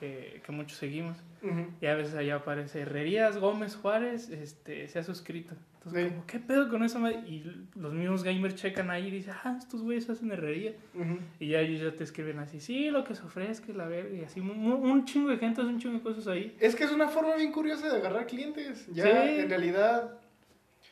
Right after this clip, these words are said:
Speaker 2: eh, el internet de cierta manera democratiza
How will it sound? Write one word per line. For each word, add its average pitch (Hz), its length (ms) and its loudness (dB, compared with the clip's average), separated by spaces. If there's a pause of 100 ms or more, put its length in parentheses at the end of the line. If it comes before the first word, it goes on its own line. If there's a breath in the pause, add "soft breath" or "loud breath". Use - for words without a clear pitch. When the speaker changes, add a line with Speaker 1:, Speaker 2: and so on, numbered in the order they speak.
(140)
Speaker 2:
eh, 214 280 -10
el 190 160 4
internet 208 480 4
de 262 100 -2
cierta 269 380 -4
manera 208 340 -2
democratiza 202 1040 -4